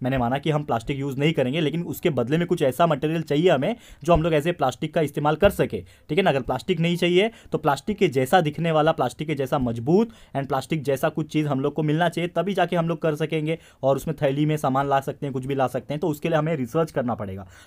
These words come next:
तो साइंटिस्ट लोग बहुत सारे लगे हुए हैं, रिसर्च कर रहे हैं, जिसके वजह से कुछ ना कुछ नए टेक्निक्स का इस्तेमाल कर सके। And last but not the least, सातवां जो प्रिंसिपल है सॉलिड वेस्ट मैनेजमेंट का, जो कि regulation and public awareness। रेगुलेट करो, <clears throat>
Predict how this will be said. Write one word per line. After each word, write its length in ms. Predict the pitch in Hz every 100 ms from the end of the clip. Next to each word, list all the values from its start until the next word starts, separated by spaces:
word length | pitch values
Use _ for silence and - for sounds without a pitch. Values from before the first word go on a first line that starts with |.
| -
तो 60 |
साइंटिस्ट 420 | 135 139 151 175
लोग 100 | 185
बहुत 240 | 135 147 156
सारे 160 | 156
लगे 220 | 147 131 160
हुए 200 | 156 156
हैं, 80 |
रिसर्च 320 | 131 117 151 151
कर 160 | 143
रहे 120 | 147
हैं, 60 | 165
जिसके 240 | 120 -
वजह 80 | 139
से 100 | 127
कुछ 200 | 123 123
ना 60 | 131
कुछ 180 | 139 127
नए 200 | 117 120
टेक्निक्स 380 | 123 127 131
का 180 | - 185 - - -
इस्तेमाल 360 | 127 123 123 151
कर 140 | 127
सके। 340 | 117 117 180
And 480 | 226 - - 120 113
last 220 | 123 190
but 220 | 160 147 143
not 140 | 131
the 160 | 127 127
least, 200 | 202 - - -
सातवां 340 | 165 175 220
जो 100 | 196
प्रिंसिपल 440 | 165 135 151 139
है 60 | 143
सॉलिड 240 | 143 131
वेस्ट 180 | 131 127
मैनेजमेंट 300 | 123 117 127
का, 60 | 139
जो 120 | 127
कि 140 | -
regulation 600 | 160 147 143 190 185 190
and 120 | 190 190
public 240 | 123 135
awareness। 360 | 131 113 101 95 - - -
रेगुलेट 420 | 139 151 175 190
करो, 300 | 180 202 220 - -
<clears throat> 80 | -